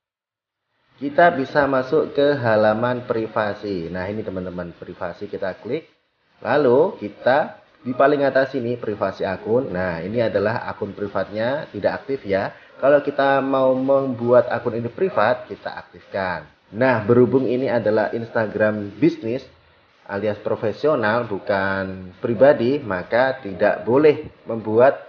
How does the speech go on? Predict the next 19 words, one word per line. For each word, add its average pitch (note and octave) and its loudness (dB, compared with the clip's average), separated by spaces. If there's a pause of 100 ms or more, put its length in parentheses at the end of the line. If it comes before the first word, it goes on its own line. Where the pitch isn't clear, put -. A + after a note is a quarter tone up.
(120)
akun A#2 -4
ini A#2 -2
menjadi F#2+ -2
privat. G#2 -2 (480)
Kalau C3 4
kamu D3+ 0
pengen D3+ 2
membuat C3 2 (240)
akun A#2+ -4
ini A#2+ 0
menjadi G#2+ -2
privat, D3 -2
kamu A2 -2
harus G2+ -2
mengubahnya C3+ 2
kembali A2+ 0
ke B2+ 2
akun G#2 -4
pribadi. F2 -4